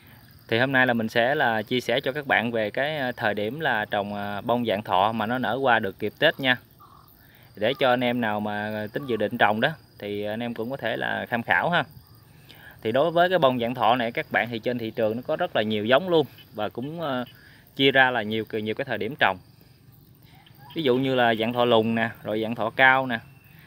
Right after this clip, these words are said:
Nhưng mà ở đây á, thì mình sẽ là chia sẻ cho các bạn là cái, à, giống, à, không sáu của rồng vàng ha.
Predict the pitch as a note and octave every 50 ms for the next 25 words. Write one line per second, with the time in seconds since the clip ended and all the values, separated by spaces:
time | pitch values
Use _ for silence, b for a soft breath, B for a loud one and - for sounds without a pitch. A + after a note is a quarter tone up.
0 | B B - B2+ C3+ B2+ A#2 G2+ A2+ C3+ D3 C#3 C3 C#3 C#3+ - C3 A#2 A2+ A2
1 | G#2+ - A2+ A2 C3 D3 B2+ A2+ - B2+ B2+ - - G#2 A2+ C3+ C3 B2 - C#3+
2 | - - - F#2 G2+ A#2 A#2 A#2 A2 G2+ G#2 - A#2+ B2+ C#3+ D3+ C#3+ B2+ B2 B2
3 | A#2+ C3 C3 D3+ F3 F3 D#3+ C3 A#2+ - C3+ B2 A#2+ A2+ - C3+ B2 C#3 E3 D#3
4 | - A#2 B2+ C3 A2+ G2+ G2+ G#2 G#2 G2+ G2 G2+ A2 C#3